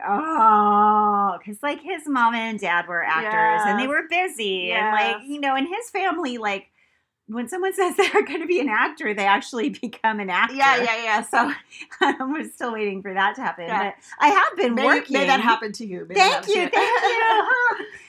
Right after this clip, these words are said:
Speaker 1: No, I have been able to get, like, a few jobs. One day I had two jobs. I had to choose one.
Speaker 2: That's awesome.
Speaker 1: I was thinking, "What is going on?" I thought this fifty years old.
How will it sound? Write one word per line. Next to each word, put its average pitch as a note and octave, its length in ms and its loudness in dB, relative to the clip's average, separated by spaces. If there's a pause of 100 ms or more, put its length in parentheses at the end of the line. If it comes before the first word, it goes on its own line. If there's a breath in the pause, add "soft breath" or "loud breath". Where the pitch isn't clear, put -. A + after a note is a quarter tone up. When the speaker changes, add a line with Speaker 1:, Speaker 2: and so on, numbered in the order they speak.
Speaker 1:
No, G4 60 2
I A4+ 220 4
have F4+ 140 2 (120)
been A4 100 -4
able E4 160 -6
to F4 120 -10
get, D4+ 280 0
like, C#4 200 -2
a C4 80 -6
few D#4 200 -12
jobs. D#4 220 -4
One F#4+ 120 -2
day A4 60 -8
I G4+ 220 -2
had - 100 -8
two G4+ 200 -4
jobs. G4 460 -2
I D#4+ 80 -6
had F4 120 -8
to E4+ 80 -14
choose G#4 420 -8
one. A3 320 -4
Speaker 2:
That's G#3+ 240 -4
awesome. F#3+ 600 -8
Speaker 1:
I E4 160 0
was F4+ 260 -8 (100)
thinking, E4 500 -8
"What D#4+ 520 -6
is C4+ 180 -6
going A#3 340 -6
on?" F#4 260 -4
I D#4 180 -8
thought A#3 220 -4
this A#3+ 200 -10
fifty F#3 380 -14
years G3 260 -6
old. E3+ 140 -10